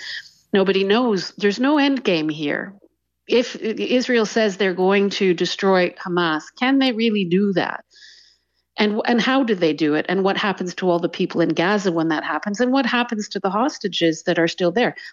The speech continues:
What does happen to the Israeli soldiers who are in captivity? There's so many unknowns.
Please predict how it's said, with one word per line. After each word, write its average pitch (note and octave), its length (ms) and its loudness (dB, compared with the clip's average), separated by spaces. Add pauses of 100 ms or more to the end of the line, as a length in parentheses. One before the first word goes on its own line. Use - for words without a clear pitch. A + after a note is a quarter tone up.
What - 200 -4
does C4+ 200 2
happen D3+ 380 -4
to E3 140 -6
the D3+ 180 2
Israeli D3 400 2
soldiers C#3+ 500 -2
who E3+ 120 -4
are - 40 -4
in - 100 -6
captivity? - 460 -6
There's F3+ 200 0
so B3+ 260 0
many A3+ 260 2
unknowns. E3+ 580 2